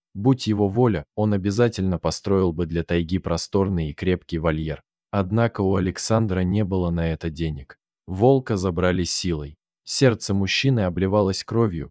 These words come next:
когда он видел растерянную мордочку отдаляющегося в машине друга. Они сблизились и уже не могли так просто расстаться. Александру разрешили навещать тайгу в приюте. Там содержали и других волков,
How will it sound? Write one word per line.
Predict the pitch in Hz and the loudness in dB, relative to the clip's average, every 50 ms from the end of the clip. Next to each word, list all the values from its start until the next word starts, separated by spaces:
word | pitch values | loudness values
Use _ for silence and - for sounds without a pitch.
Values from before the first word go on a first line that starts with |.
| - _ | -14 _
когда | - 87 85 85 90 90 87 | -6 -6 -4 0 0 2 2
он | 87 87 85 | 2 0 0
видел | 82 95 90 98 90 82 | 0 0 0 2 0 0
растерянную | 82 85 82 - - - 95 92 92 92 90 87 87 85 | 0 0 -2 -4 -2 0 2 2 2 2 0 0 0 0
мордочку | 85 80 92 90 80 78 85 - - - - 80 | 0 0 0 0 0 -2 -6 -6 -6 -4 -4 -4
отдаляющегося | 80 78 82 80 82 92 98 92 87 - - 82 76 85 - - 82 | -2 -2 -2 0 0 2 0 0 0 -2 -4 -6 -6 -6 -6 -6 -6
в | 76 | -4
машине | 85 82 80 - - 90 87 85 87 | -2 -2 -2 -2 -4 -2 -2 -2 -4
друга. | 76 - 82 78 71 - 76 - _ _ _ _ _ | -4 -4 -6 -6 -6 -8 -16 -20 _ _ _ _ _
Они | - 104 117 123 135 135 | 0 0 2 4 2 2
сблизились | 110 104 101 113 123 123 110 101 90 82 85 78 - - - - _ _ | 0 0 -2 0 0 0 0 0 -2 -4 -4 -6 -8 -12 -12 -16 _ _
и | 104 104 | -2 0
уже | 104 101 95 113 120 120 | 0 0 2 2 2 4
не | 117 110 | 4 2
могли | 104 98 98 90 95 101 98 | 2 0 0 0 0 -2 0
так | - 95 87 - _ | 0 -2 -4 -4 _
просто | - 90 90 85 - - 80 78 | -2 -2 -2 -2 -4 -4 -4 -2
расстаться. | 82 82 - - - 73 67 - - - - - _ _ _ _ _ _ | -2 -4 -4 -6 -6 -6 -6 -6 -12 -14 -16 -18 _ _ _ _ _ _
Александру | 101 98 92 95 92 - - - 127 135 139 123 113 101 95 87 | -2 0 0 0 -2 -4 -2 2 2 4 4 2 2 0 0 0
разрешили | 90 85 82 90 95 90 - - 117 113 110 | 0 -2 0 -2 -2 -2 0 0 0 2 2
навещать | 101 98 98 90 90 87 - - - 98 90 - - | 2 0 0 0 -2 -2 -2 0 0 0 -2 -2 -2
тайгу | - 90 90 82 85 98 92 | -2 -2 0 0 -2 -4 -4
в | - - | -4 -6
приюте. | - 82 87 85 82 82 78 - - - - - _ _ _ _ _ | -4 -2 0 0 0 -2 -4 -6 -10 -16 -16 -20 _ _ _ _ _
Там | - 135 135 127 | 4 4 4 4
содержали | - - 123 101 101 104 92 92 98 117 113 107 101 98 | 2 -2 -2 0 0 0 0 2 2 2 2 4 4 2
и | 92 87 | 0 0
других | 80 98 98 95 95 104 98 - - 101 | 0 -2 -2 -2 -2 -4 -4 -4 -4 -2
волков, | 107 117 107 92 - - 76 - - | 0 0 0 0 -2 -8 -14 -16 -18